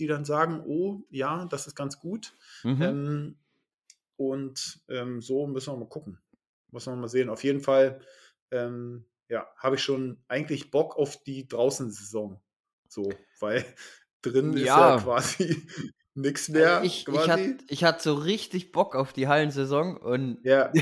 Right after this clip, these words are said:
Speaker 1: ja.
Speaker 2: <laughs> naja, was soll ich sagen, ne? Ich hoffe jetzt halt
Speaker 1: Ja.
Speaker 2: bloß noch auf die, auf die L M und dann ist halt schon wieder vorbei, weil alles andere irgendwie so der Bach nahe ging.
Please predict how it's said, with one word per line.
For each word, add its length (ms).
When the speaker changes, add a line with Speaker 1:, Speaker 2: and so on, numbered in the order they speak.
Speaker 1:
ja. 260
Speaker 2:
<laughs> 360
naja, 420
was 180
soll 180
ich 80
sagen, 380
ne? 160
Ich 180
hoffe 220
jetzt 140
halt 220
Speaker 1:
Ja. 0
Speaker 2:
bloß 240
noch 140
auf 240
die, 240
auf 140
die 220
L 260
M 220
und 280
dann 320
ist 200
halt 200
schon 160
wieder 180
vorbei, 380
weil 160
alles 260
andere 340
irgendwie 500
so 200
der 100
Bach 260
nahe 260
ging. 340